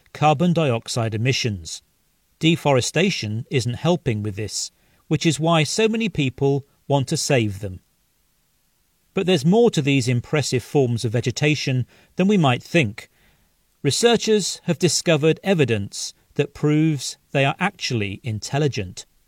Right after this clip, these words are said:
It's thought that trees talk and share resources right under our feet, using a fungal network.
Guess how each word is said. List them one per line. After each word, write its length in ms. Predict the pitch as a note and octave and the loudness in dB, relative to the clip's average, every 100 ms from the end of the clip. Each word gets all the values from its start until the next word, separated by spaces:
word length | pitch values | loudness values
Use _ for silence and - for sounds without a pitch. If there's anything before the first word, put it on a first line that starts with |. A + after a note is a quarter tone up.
| _ _ _ _ _ _ _ | _ _ _ _ _ _ _
It's 240 | F#3+ G3 - | 4 4 2
thought 440 | B3+ B3+ A#2+ - | 4 4 4 0
that 180 | C3 - | -2 0
trees 480 | - F#3 F#3 F3 - | 0 2 2 -2 -6
talk 560 | - A3 D#3+ - - - _ | -6 -2 -2 -4 -14 -20 _
and 160 | C#3 B2+ | -2 -2
share 360 | - F3+ E3 | 0 0 2
resources 800 | D#3 C3+ F3 E3 - G2+ F2+ - _ - | 0 0 0 -2 -4 -6 -8 -12 _ -6
right 400 | C3 F#3 A3 - | -2 0 0 0
under 280 | C3+ B2 A#2+ | 0 2 2
our 120 | A2+ | 0
feet, 460 | - G3+ G#2+ - - _ _ _ _ | -2 -2 -2 -10 -18 _ _ _ _
using 480 | C#3+ E3 D#3 G3+ G#3 - | -2 0 2 0 0 -4
a 60 | |
fungal 500 | - - C3 A#2 A2+ | -8 -2 -2 0 -2
network. 680 | A#2 D3+ - A2+ F#2+ - | -2 -4 -2 -4 -4 -14